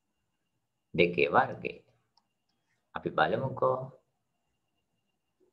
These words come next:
දහේ වර්ගය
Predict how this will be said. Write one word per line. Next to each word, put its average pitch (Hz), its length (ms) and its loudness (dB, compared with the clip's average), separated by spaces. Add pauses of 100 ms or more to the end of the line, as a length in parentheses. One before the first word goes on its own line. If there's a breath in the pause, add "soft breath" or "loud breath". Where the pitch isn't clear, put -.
(1800)
දහේ 143 380 6
වර්ගය 175 380 4